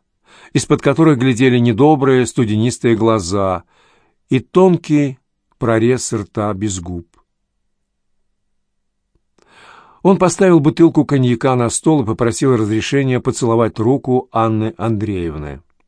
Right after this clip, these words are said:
И Анна Андреевна театральным жестом протянула ему руку,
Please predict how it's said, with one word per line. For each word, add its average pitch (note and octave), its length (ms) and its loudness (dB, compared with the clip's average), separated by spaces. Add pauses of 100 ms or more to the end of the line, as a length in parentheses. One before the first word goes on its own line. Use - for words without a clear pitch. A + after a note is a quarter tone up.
(1080)
И D3+ 160 4
Анна F#3 300 4
Андреевна D#3 720 4
театральным C#3+ 640 0
жестом C3+ 500 2
протянула C3 520 2
ему C3 220 4
руку, A2+ 520 0